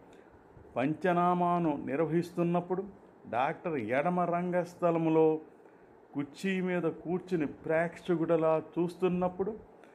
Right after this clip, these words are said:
అక్కడ ఉండటానికి కారణం సమతూకము కోసం మాత్రమే, రంగస్థలము చక్కబెట్టు లేక సరిదిద్దుటకు మాత్రమే. రంగస్థల వ్యాపారము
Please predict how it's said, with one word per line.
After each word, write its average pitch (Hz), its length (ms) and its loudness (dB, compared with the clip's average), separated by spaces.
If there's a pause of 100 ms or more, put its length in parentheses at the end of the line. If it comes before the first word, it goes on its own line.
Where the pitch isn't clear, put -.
(320)
అక్కడ 165 320 0
ఉండటానికి 170 840 2 (140)
కారణం 156 460 2 (800)
సమతూకము 175 880 0 (120)
కోసం 160 540 0
మాత్రమే, 151 600 2 (840)
రంగస్థలము 175 1300 0 (440)
చక్కబెట్టు 160 720 -2 (560)
లేక 139 300 -4 (840)
సరిదిద్దుటకు 165 1200 2
మాత్రమే. 156 680 2 (1200)
రంగస్థల 175 680 -2
వ్యాపారము 170 680 0